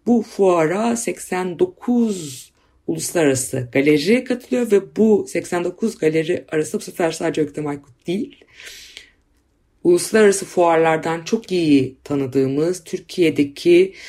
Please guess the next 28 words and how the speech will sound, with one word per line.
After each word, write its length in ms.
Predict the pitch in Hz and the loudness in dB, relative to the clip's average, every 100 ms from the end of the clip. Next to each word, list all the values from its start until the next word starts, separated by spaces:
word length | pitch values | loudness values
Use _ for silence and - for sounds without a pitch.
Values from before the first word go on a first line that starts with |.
| - _ - | -20 _ -8
etkinliklerinin 800 | 160 - 160 156 156 165 165 160 | -8 -6 -6 -4 -2 -2 -2 -2
yanı 240 | 170 214 | 0 0
sıra 200 | - 185 | 0 -2
yurt 400 | 170 190 - _ | 0 -2 -6 _
dışında 880 | 185 - 190 180 175 160 - 202 202 | -6 -2 -2 -2 -6 -10 0 0 2
da, 420 | 185 156 139 - | 2 2 0 -4
e, 60 | 139 135 135 135 113 - - - - - | -2 0 0 0 0 -2 -4 -6 -10 -4
mekanları, 920 | 156 151 156 151 147 147 143 156 151 - - _ - | -4 -2 -4 -2 0 0 4 2 2 -14 -20 _ -8
etkinlikleri, 600 | - - 156 147 151 151 | -8 -6 -6 -2 -2 -2
faaliyetleri 540 | 156 151 147 147 165 | -2 0 0 0 0
olan 180 | 143 233 | 0 0
iki 220 | - 143 | -6 -6
farklı 360 | 151 160 - 117 | 0 0 0 0
galeri 320 | 175 170 175 | 0 0 -4
daha 260 | 170 143 | -6 -4
var. 160 | 135 - - | -6 -4 0
İlki 460 | 254 - 262 381 - - _ | 0 0 -2 -2 -8 -20 _
Frieze 400 | - 208 220 214 | -2 2 2 4
döneminde 400 | 202 196 202 226 | 2 2 2 2
de 100 | 214 | 0
çok 240 | 180 - | -2 -6
aktif 380 | 165 - - - - - - | -10 -6 -8 -8 -16 -16 -4
bir 200 | 160 135 | -4 0
görünürlüğü 800 | 160 160 156 151 151 170 165 - | 0 0 -2 -4 0 2 2 0
olacak 440 | 165 139 131 131 _ - | 0 -2 -4 -10 _ 0
olan 400 | 233 202 226 240 - - 202 | 2 4 2 -2 -16 -4 2
Londra, 460 | 226 202 139 - - | 4 4 0 0 -4
İstanbul 720 | - - 208 185 143 135 | -4 2 2 2 2 2